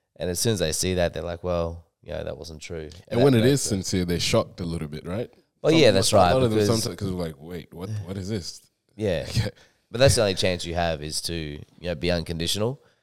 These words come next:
Speaker 1: and maybe that, that gives them an opportunity to see that, that, that actually exists.
Speaker 2: Mm.
Speaker 1: Um,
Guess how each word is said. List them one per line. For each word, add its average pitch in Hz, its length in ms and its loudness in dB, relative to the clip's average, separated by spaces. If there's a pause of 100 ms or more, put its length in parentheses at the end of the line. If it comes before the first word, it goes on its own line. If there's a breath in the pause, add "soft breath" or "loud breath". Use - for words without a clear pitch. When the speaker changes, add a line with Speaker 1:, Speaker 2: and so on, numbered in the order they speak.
(160)
Speaker 1:
and 87 160 -6
maybe 87 340 2
that, 80 300 -2
that 90 500 -2
gives 87 220 -4
them 87 180 0
an 87 80 -2
opportunity 90 400 -4
to 82 100 -4
see 85 300 0
that, 82 160 -4
that, 78 260 -6
that 87 540 -2
actually 82 400 -4
exists. 82 600 -8 (180 soft breath)
Speaker 2:
Mm. 85 180 -6 (160)
Speaker 1:
Um, 80 560 0